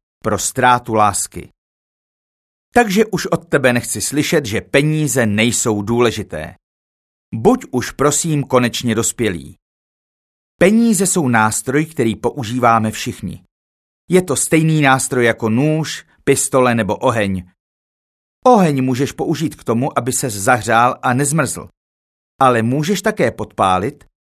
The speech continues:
a zničit sousedův dům. Pomocí pistole můžeš zastavit zločince, který znásilňuje slabou ženu, můžeš se s ní ubránit před vzteklým psem,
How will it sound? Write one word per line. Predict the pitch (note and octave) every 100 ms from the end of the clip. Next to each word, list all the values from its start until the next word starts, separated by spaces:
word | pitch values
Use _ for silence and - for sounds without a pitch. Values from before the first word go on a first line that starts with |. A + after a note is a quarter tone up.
| _ -
a | B2+
zničit | F#2 B2+ B2+ F#3+ F#3
sousedův | - - C3 - B2 B2 A2
dům. | C#3 A#2+ F#2 - _ _ _ _ _ _ _ _ F#3
Pomocí | F#3 F3 C3
pistole | - A#2+ - B2+ D3
můžeš | C#3 A2 A#2 G2
zastavit | G2+ A#2+ C3+ A2+
zločince, | F2+ G#2+ - A#2+ - D#3
který | - A2+ G#2
znásilňuje | A#2 A#2 A#2+ C3+ A#2+ A#2 A2
slabou | B2+ G#2+ G#2
ženu, | G2 G#2+ C#3 D#3+ _ _ _ _ _ _ E3+
můžeš | F#3+ D#3+ -
se | D#3
s | -
ní | C3
ubránit | C3+ B2+ B2 A#2+ A#2+ B2
před | - C3 -
vzteklým | - C#3 A#2+ A2
psem, | G2 C3+ D3 G3+